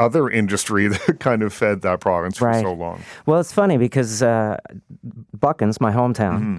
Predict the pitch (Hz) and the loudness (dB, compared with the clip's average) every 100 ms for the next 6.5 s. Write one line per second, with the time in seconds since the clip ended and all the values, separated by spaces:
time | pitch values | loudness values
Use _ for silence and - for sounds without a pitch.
0 | - - 113 - 165 127 113 120 104 113 | -6 -4 -4 0 2 2 0 -4 -2 0
1 | 107 107 - 98 - 117 95 85 - - | 0 0 -2 -8 -4 -2 -2 -6 -10 -6
2 | 104 104 104 87 78 - 98 101 - - | -2 -2 -2 -4 -6 -8 -4 -4 -6 -8
3 | - 107 117 120 - 110 101 110 - 139 | 0 2 4 2 0 -2 -2 -4 -2 0
4 | 147 139 127 127 120 120 104 113 110 107 | 2 2 2 0 -2 0 0 0 0 0
5 | 107 107 104 85 - 120 107 - 120 107 | 0 2 0 -2 -2 -2 -2 -2 0 0
6 | 110 104 131 95 131 | 0 2 0 0 -4